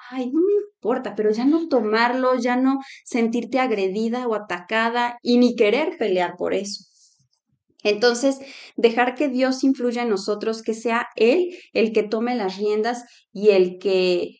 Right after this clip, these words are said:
limpie esas, esas raíces, porque estoy segura que si tú ya detectaste que tienes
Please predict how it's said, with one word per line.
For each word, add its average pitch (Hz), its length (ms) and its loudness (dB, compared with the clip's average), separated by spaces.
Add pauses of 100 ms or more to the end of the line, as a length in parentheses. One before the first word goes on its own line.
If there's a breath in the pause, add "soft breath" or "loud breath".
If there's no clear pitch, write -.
(100)
limpie - 720 4 (140)
esas, 202 520 -4
esas 196 920 -6
raíces, 202 640 -4
porque 180 640 -4
estoy 202 320 -2
segura 240 460 0
que 190 100 -6
si 185 280 -8
tú 262 120 0
ya 254 180 -2
detectaste 233 600 -8
que 180 100 -10
tienes 208 460 -2